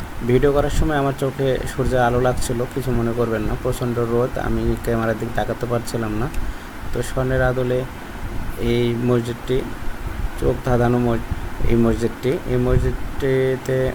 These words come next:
সাড়ে চার হাজারের মতো লোক একসঙ্গে নামাজ আদায় করতে পারে। আরও অনেক বড়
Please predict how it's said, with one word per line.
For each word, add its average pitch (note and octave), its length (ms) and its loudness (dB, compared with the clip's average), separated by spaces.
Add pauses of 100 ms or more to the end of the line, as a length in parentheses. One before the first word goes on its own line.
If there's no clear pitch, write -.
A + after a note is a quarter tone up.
(960)
সাড়ে B2+ 280 2
চার C3 160 4 (100)
হাজারের B2+ 460 2
মতো B2+ 200 0 (160)
লোক A#2 120 0 (200)
একসঙ্গে A#2+ 400 2
নামাজ A#2 180 0 (100)
আদায় A#2+ 200 0
করতে B2 280 -2
পারে। B2 160 0 (800)
আরও A#2+ 160 2 (400)
অনেক A#2+ 160 2 (160)
বড় A#2 140 4